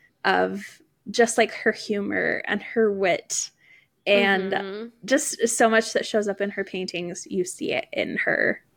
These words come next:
Speaker 1: poems as well. And they compared it a lot to, like, cellophane, 'cause there's, like, shiny surfaces, glossy protective layers, and yet it's still see-through. That
Speaker 2: Yeah.
Speaker 1: people got very poetic about it. <laughs> But one other poem I wanted to read <laughs> that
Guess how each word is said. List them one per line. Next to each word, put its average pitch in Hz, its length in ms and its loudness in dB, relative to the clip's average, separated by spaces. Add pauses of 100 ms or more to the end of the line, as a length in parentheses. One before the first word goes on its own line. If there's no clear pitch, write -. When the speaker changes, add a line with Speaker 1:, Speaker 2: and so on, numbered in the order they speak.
(180)
Speaker 1:
poems - 640 -4 (480)
as 175 200 2
well. - 220 -8 (240)
And 190 260 4
they 208 100 4
compared 214 420 2
it 226 80 -8
a 202 80 0
lot 190 260 2
to, - 80 -4
like, 170 200 -2
cellophane, 233 880 -2
'cause - 220 -12
there's, - 240 -2
like, - 360 -8 (320)
shiny 185 440 -2
surfaces, 180 680 2
glossy 175 360 0
protective 190 520 -4
layers, 190 540 0
and 196 200 -2
yet 170 160 -2
it's 185 160 -4
still 175 340 -2
see-through. 311 680 -2 (440)
That 233 120 2
Speaker 2:
Yeah. 190 220 -4
Speaker 1:
people 311 240 4
got 247 160 6
very 233 180 8
poetic 185 480 2
about 170 220 -6
it. 226 180 6 (420)
<laughs> 320 200 4
But 220 320 2 (200)
one 226 380 6
other 202 580 4 (120)
poem 196 360 2
I 196 100 0
wanted 202 260 0
to 247 80 4
read 226 240 4
<laughs> - 20 4
that - 160 4